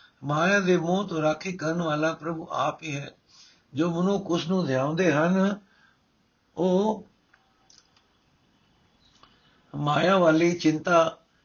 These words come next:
ਛੱਡ ਅਚਿੰਤ ਰਹਿੰਦੇ ਹਨ। ਨੰਬਰ ਬਾਈ, ਸੰਸਾਰ ਸਮੁੰਦਰ ਦੀ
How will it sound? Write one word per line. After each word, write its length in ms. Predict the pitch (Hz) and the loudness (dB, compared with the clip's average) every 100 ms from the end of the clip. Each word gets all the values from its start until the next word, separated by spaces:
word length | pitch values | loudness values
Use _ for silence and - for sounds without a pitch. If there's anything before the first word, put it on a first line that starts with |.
| _ _ - | _ _ -6
ਛੱਡ 340 | - 151 180 - 143 | 4 4 4 -4 -2
ਅਚਿੰਤ 380 | 151 196 214 151 | 0 -2 -2 -2
ਰਹਿੰਦੇ 380 | 143 143 139 | -2 0 -2
ਹਨ। 240 | 110 120 117 _ _ _ _ - | -2 -4 -6 _ _ _ _ -6
ਨੰਬਰ 280 | 127 139 139 | -6 -2 -4
ਬਾਈ, 320 | 120 113 131 | -2 -4 -4
ਸੰਸਾਰ 560 | - 151 143 147 160 185 | -8 -6 -6 -2 0 0
ਸਮੁੰਦਰ 500 | 165 165 180 180 175 | -2 -4 -2 0 0
ਦੀ 300 | 160 160 | -2 -4